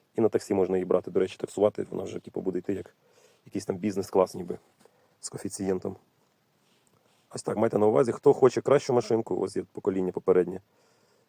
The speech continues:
за п'ять вісімсот, таке за п'ять дев'ятсот вже є одинадцятий рік, можливо, краще чимось.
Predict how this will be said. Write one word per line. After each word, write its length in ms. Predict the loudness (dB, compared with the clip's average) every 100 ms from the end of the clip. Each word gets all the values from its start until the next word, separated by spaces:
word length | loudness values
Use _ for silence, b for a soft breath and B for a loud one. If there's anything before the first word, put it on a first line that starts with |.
| -20 -6
за 180 | -4
п'ять 200 | 2 2
вісімсот, 480 | 2 -4 -4 2 2 0
таке 220 | -4 0
за 100 | 0
п'ять 180 | 2 0
дев'ятсот 840 | 2 -2 -2 -4 -2 -2 0 2 2
вже 120 | 4
є 80 | 4
одинадцятий 400 | 4 0 0 -4
рік, 120 | -4
можливо, 300 | -2 0 0
краще 300 | 0 -2 -4
чимось. 400 | -4 -4 -4